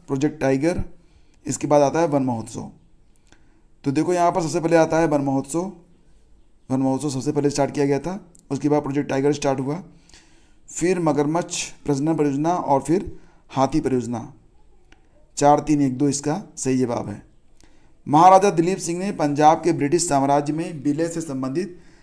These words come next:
कागजातों पर कब हस्ताक्षर किए थे? महाराजा दिलीप सिंह ने पंजाब के ब्रिटिश साम्राज्य में विलय से संबंधित जो कागजात थे उस पर हस्ता-, हस्ताक्षर किए थे उनतीस मार्च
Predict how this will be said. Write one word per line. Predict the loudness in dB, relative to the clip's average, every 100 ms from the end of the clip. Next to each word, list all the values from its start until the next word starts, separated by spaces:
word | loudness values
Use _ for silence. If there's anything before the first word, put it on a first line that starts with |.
| _ -6 6
कागजातों | 6 6 4 2 2 2
पर | 2 2 0
कब | 0 0
हस्ताक्षर | 0 -2 -4 -4
किए | -6 -8
थे? | -8 -12 -14 -20 _ -20 _ _ -20 _ -8
महाराजा | 2 4 4
दिलीप | 4 4 4
सिंह | 2 -4
ने | -2
पंजाब | -2 4 4 4
के | 2 -2
ब्रिटिश | -2 -2 -2
साम्राज्य | 0 0 0 -2
में | -4 -6 -12 -12 -4
विलय | -2 0
से | -2
संबंधित | -2 -2 -2 -4 -6 -20 -20 -20 -8
जो | -4
कागजात | 2 2 4 4 2 2
थे | 0 0
उस | -2 -8
पर | -6 -4
हस्ता-, | -4 -6 -6 -8
हस्ताक्षर | -6 -4 -4
किए | -4 -2
थे | -2 -2 -4
उनतीस | -4 -4 -6 -2
मार्च | 0 0 -4